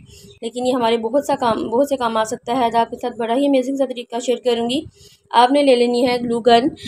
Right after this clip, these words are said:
या कोई भी आप, अ, ग्लू ले लें, हॉट ग्लू ले लें या दूसरी ले लें, उसके साथ आपने इसको जो है वो कहीं दीवार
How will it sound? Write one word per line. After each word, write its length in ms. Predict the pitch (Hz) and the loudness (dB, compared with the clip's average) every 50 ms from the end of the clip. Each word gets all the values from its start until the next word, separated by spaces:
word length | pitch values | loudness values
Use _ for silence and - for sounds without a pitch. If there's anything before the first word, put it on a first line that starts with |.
| - - - _ - | -14 -14 -12 _ 0
या 140 | 247 240 | 0 0
कोई 220 | 233 240 254 269 277 | 4 4 4 4 6
भी 160 | 269 285 285 | 4 4 6
आप, 220 | 269 254 240 240 - - - | 6 4 4 0 -4 -6 -4
अ, 100 | 226 220 | -4 -2
ग्लू 240 | 220 220 233 247 254 | -2 -2 -2 0 4
ले 140 | 240 233 | 4 4
लें, 220 | 226 226 226 240 277 - - _ _ - | 4 4 2 0 -2 -4 -8 _ _ 0
हॉट 140 | 226 233 220 | 0 0 0
ग्लू 160 | 233 254 262 | 2 0 6
ले 140 | 254 254 233 | 6 6 6
लें 60 | 233 | 6
या 80 | 240 247 | 4 2
दूसरी 340 | 247 240 233 226 233 233 | 0 0 -2 -2 -2 -2
ले 120 | 233 226 226 | 0 0 2
लें, 100 | 240 247 | 2 0
उसके 180 | 240 - 302 | -2 -4 -4
साथ 180 | 277 294 240 220 | 0 0 2 2
आपने 260 | 226 226 220 208 226 | 2 2 0 0 -2
इसको 200 | 220 226 - 254 | -6 -8 -8 -6
जो 140 | 233 233 233 | -2 2 2
है 120 | 233 226 | 4 4
वो 60 | 226 233 | 2 0
कहीं 220 | 233 254 247 240 | -2 -2 -2 -2
दीवार 440 | 240 226 233 - 240 226 220 214 | -4 -6 -8 -8 0 2 2 2